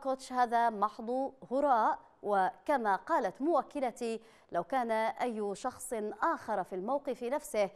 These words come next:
لفعل نفس الشيء، لذلك فالأمر لا علاقة لها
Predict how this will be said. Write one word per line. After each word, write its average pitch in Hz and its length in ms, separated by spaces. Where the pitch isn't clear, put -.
لفعل 180 640
نفس 277 280
الشيء، 240 460
لذلك 190 400
فالأمر 349 560
لا 185 180
علاقة 262 600
لها 175 380